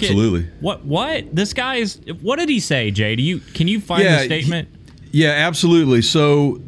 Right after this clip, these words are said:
Speaker 1: so, and, and this is really no different than Toyota's C E O just said the same thing. And, you know, the bottom line is, is that, um,
Speaker 2: This is Bosch's chairman.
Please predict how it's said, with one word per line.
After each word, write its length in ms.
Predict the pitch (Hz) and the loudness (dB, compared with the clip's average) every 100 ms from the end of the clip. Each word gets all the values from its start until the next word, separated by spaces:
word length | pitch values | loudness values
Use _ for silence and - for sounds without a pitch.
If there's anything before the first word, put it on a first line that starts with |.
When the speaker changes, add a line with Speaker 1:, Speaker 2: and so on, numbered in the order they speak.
| - | -12
Speaker 1:
so, 180 | - 180 | -6 -2
and, 260 | 156 165 156 | 0 0 2
and 180 | 151 143 | 2 4
this 160 | 196 | 4
is 160 | 196 143 | 2 4
really 300 | 151 165 165 | 4 4 4
no 240 | 139 151 | 4 4
different 500 | 135 147 160 156 151 | 4 2 2 -2 0
than 420 | 127 120 120 120 110 | 0 2 2 0 0
Toyota's 580 | 143 147 143 156 160 | 0 2 4 2 2
C 340 | - 147 135 131 | 2 0 2 4
E 40 | |
O 200 | 120 123 | 4 2
just 400 | 113 113 120 - | 0 0 -2 -4
said 240 | - 123 127 | -4 -2 0
the 80 | 123 | 0
same 300 | 127 120 123 | 0 2 2
thing. 520 | 147 156 92 87 98 | 0 0 -2 -4 -4
And, 380 | 113 117 120 117 | 0 2 4 4
you 60 | 123 | 4
know, 40 | |
the 80 | 110 | 2
bottom 300 | 123 151 185 | 2 0 0
line 340 | 160 139 127 | 0 2 2
is, 260 | 113 113 113 | 2 2 0
is 120 | 107 | 0
that, 400 | 113 110 110 - | 0 -2 -4 -4
um, 640 | 110 110 110 110 110 107 107 | -2 0 2 0 0 0 -2
Speaker 2:
This 160 | 120 | -2
is 120 | 151 127 | -2 0
Bosch's 460 | 131 139 - 156 | 0 -2 -2 -4
chairman. 580 | - 165 120 95 87 107 | -2 0 2 2 2 -2